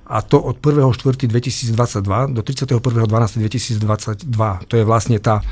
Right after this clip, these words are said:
prvá delimitácia, ktorá prebehla. Sú to značné finančné prostriedky na takzvané, ako by som to nazval, nič nerobenie, pretože, e,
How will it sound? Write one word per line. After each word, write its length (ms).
prvá 260
delimitácia, 540
ktorá 320
prebehla. 480
Sú 160
to 100
značné 320
finančné 380
prostriedky 680
na 300
takzvané, 640
ako 220
by 100
som 140
to 80
nazval, 240
nič 160
nerobenie, 480
pretože, 560
e, 20